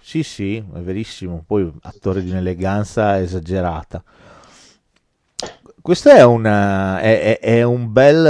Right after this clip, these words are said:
è un bel esempio di viaggio nel, nel tempo. Eh, è interessante, nel senso che comunque, eh, anche qui c'è la storia d'amore che a un certo punto salterà fuori, Malcolm McDowell che fa il buono per una volta, che insomma male,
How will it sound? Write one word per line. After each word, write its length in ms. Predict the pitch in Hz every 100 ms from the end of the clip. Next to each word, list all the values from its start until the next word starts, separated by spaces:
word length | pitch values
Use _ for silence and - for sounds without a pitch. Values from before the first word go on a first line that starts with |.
| 131
è 100 | 101 120
un 160 | 120
bel 160 | 117 143
esempio 480 | 135 117 127 123 135
di 140 | 104
viaggio 600 | 95 104 107 107 101 117
nel, 440 | 110 104 95 95 92
nel 340 | 95 98 95
tempo. 720 | - 98 92 85 82 92 90 92 _
Eh, 640 | 98 90 95 90 87 87
è 80 | -
interessante, 1000 | 117 117 123 113 - - 113 98 90 95
nel 120 | 92
senso 240 | - 101 -
che 100 | 98
comunque, 600 | - 113 120 117 110 98 _ _ _ _ _
eh, 180 | - 113 98
anche 240 | 101 92
qui 100 | 87
c'è 120 | 101
la 80 | 85
storia 240 | - 87
d'amore 480 | 73 73 107 135 113
che 100 | -
a 20 |
un 60 | 90
certo 180 | 95 73
punto 200 | 90 90
salterà 420 | - 90 90 90
fuori, 500 | 85 139 147 143 110
Malcolm 380 | 98 107 - 98
McDowell 380 | 87 92 98 95
che 100 | 98
fa 120 | -
il 80 | 92
buono 420 | 90 131 139 104
per 160 | - 90
una 160 | 92 101
volta, 460 | 139 147 95 -
che 120 | - 90
insomma 420 | - 95 90 80
male, 540 | 87 90 90 87 85